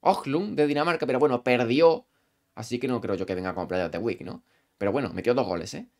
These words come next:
Por si queréis tenerlo en cuenta. Och-, Højlund. Pero palmaron contra Kazajstán. Flipa, ¿eh? ¿Algún esloveno que metió dos golitos?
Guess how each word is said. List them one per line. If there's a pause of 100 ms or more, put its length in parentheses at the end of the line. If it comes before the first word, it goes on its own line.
(180)
Por
si
queréis
tenerlo
en
cuenta.
Och-, (220)
Højlund. (520)
Pero
palmaron
contra
Kazajstán. (220)
Flipa,
¿eh? (500)
¿Algún
esloveno
que
metió
dos
golitos?